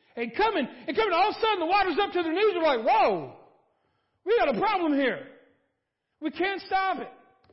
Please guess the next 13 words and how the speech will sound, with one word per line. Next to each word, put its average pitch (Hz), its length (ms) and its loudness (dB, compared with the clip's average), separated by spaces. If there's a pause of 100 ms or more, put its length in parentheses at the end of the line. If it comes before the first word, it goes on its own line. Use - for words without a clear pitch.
(240)
Oh, 403 360 4
God, 320 460 4
why 311 180 4
are 349 80 4
you 339 160 4
doing 330 300 -2
this 302 200 -8
to 262 80 -6
us?" 254 300 -8 (2000)
And 240 100 -2
it 302 60 0
gets 339 180 -2
higher 339 420 2